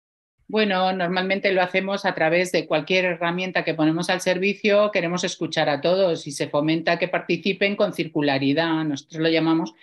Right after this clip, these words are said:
circularidad, vas mirando a las distintas personas, vas haciendo preguntas a todos, eh, eh, y la participación, eh, normalmente, mm, como se ha generado un espacio de confianza, la participación se da.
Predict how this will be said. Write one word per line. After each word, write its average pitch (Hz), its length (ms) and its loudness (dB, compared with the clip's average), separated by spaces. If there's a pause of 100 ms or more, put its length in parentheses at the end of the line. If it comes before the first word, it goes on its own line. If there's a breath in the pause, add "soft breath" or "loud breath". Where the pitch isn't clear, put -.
(260 loud breath)
circularidad, 160 840 0
vas 175 220 -2
mirando 165 360 0
a 165 40 0
las 151 160 -2
distintas 156 480 -2
personas, 202 720 0
vas 165 160 0
haciendo 165 360 -2
preguntas 156 560 0 (380 loud breath)
a 156 140 -4
todos, 226 640 2 (380)
eh, 143 800 0
eh, 139 460 -4 (180)
y 180 140 0
la 165 140 2
participación, 165 1080 -2
eh, 151 300 2
normalmente, 160 880 2
mm, 139 600 0 (240)
como 147 280 0
se 156 200 -2
ha 160 120 0
generado 165 760 0
un 151 180 0
espacio 151 460 -2
de 147 120 -4
confianza, 143 720 0
la 156 140 0
participación 139 680 -2
se 151 220 0
da. 135 300 -2